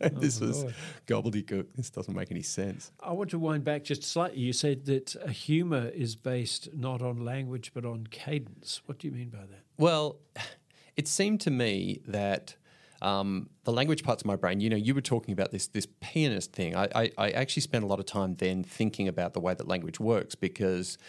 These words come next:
Speaker 1: um, what had seemed to happen to me was that the modular aspect of speaking, of writing,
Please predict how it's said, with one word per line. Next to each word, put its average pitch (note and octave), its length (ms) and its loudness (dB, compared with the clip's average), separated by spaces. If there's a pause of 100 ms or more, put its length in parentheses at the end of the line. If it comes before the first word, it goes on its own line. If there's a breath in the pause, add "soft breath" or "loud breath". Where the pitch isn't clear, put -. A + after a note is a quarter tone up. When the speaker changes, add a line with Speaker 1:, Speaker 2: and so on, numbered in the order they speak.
(480 loud breath)
Speaker 1:
um, F#2+ 460 0 (280)
what A#2+ 280 4
had C3+ 260 0
seemed B2+ 400 2
to A2 100 0
happen A2 360 0
to - 100 -6
me E2 340 0
was G2 340 0
that F2+ 380 0 (360 loud breath)
the G#2 80 2
modular A2+ 720 4
aspect - 600 -2 (220)
of F2+ 600 0
speaking, F#2 840 0
of E2+ 280 -2
writing, E2+ 680 -2